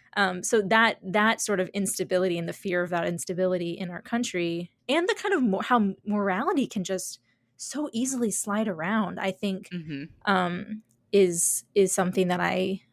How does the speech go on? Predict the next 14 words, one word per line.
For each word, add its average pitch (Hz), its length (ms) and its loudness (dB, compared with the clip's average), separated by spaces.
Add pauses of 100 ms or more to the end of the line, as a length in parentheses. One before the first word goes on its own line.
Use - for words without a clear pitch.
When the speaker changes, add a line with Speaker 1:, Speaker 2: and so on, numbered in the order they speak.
(140)
Speaker 1:
I 190 120 8 (440)
was 190 240 4
a 196 40 6
very, 196 580 8
very 180 400 2 (280)
prominent 190 640 2
and, 185 260 -2
and 190 160 -2
initial 196 460 4
theme 185 320 0
that 180 100 2
I 180 100 2
wanted 190 320 -4
to, 202 260 -2